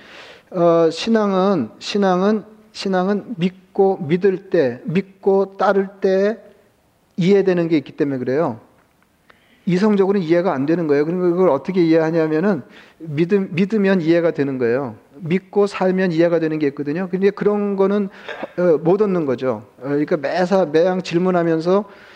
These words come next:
이해가 돼야 발걸음을 뗄 수 있는, 신앙의 발걸음을 뗄 수 있는 사람은 이제 그런 경지는 또 이해를 못 하는 거예요. 근데 어쨌든, 어쨌든 도마같이 신앙적으로 이해가 안 될 때 질문하는 거는 나쁜 일이 아니에요. 그거는, 그, 그거는 이 나쁜 일이 아니에요.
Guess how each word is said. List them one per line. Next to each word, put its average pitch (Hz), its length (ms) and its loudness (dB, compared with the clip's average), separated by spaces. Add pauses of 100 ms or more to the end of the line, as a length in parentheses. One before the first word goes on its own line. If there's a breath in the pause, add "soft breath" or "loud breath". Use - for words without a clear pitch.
(160 loud breath)
이해가 185 320 2
돼야 175 580 2
발걸음을 175 460 0
뗄 185 260 -2
수 - 140 -8
있는, 156 80 -4
신앙의 185 340 0
발걸음을 160 420 0
뗄 190 160 0
수 175 120 -6
있는 160 140 -2
사람은 151 420 -2 (480 soft breath)
이제 180 100 -2
그런 202 340 0
경지는 175 440 0
또 196 60 2
이해를 165 260 2
못 143 180 -4
하는 131 140 -4
거예요. 135 100 -2
근데 208 160 0
어쨌든, 165 640 -2 (340 loud breath)
어쨌든 185 500 0
도마같이 175 920 0
신앙적으로 180 580 0
이해가 160 320 2
안 139 120 -2
될 151 160 0
때 185 100 0
질문하는 156 580 -2
거는 185 280 0 (500 loud breath)
나쁜 190 420 -2
일이 160 160 2
아니에요. 120 600 -4
그거는, 139 520 -8
그, 135 480 -4
그거는 156 460 -2
이 151 240 -2
나쁜 131 320 -2
일이 156 160 -2
아니에요. 127 220 -4